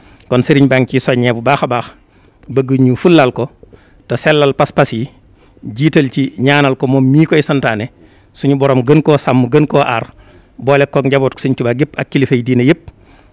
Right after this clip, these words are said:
Waaye it mbas mii fi nekk, suñu borom jeexal ko ci àdd-, ci àddina bi takk,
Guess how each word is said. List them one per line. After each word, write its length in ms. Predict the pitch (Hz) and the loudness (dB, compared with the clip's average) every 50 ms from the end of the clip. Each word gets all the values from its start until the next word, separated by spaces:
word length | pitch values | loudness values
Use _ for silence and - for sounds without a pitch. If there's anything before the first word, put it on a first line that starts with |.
| _ _ - | _ _ -4
Waaye 320 | - 120 131 135 131 139 143 | -2 0 2 2 2 0 -2
it 100 | 139 - | -2 -4
mbas 240 | 147 135 135 - - - | -4 -4 -4 -6 -2 0
mii 120 | 151 165 - | 2 2 2
fi 100 | - 139 | 2 0
nekk, 300 | 135 123 - - - - _ _ _ _ _ _ _ _ - _ | 0 -2 -4 -10 -18 -20 _ _ _ _ _ _ _ _ -20 _
suñu 200 | - - 147 147 | -4 -2 -2 0
borom 240 | 139 151 139 131 127 | 2 0 0 0 0
jeexal 260 | 127 135 131 - 131 | 0 0 -2 -2 -4
ko 100 | - - | -6 -6
ci 120 | 127 - - - | -8 -8 -10 -10
àdd-, 320 | - 131 131 131 139 127 - - | -10 -12 -10 -8 -8 -10 -6 -4
ci 80 | - | -4
àddina 240 | 147 135 127 135 135 | -4 -2 0 -2 -2
bi 100 | 123 135 | -2 -2
takk, 320 | - 202 - - - - | -2 -2 -4 -4 -10 -18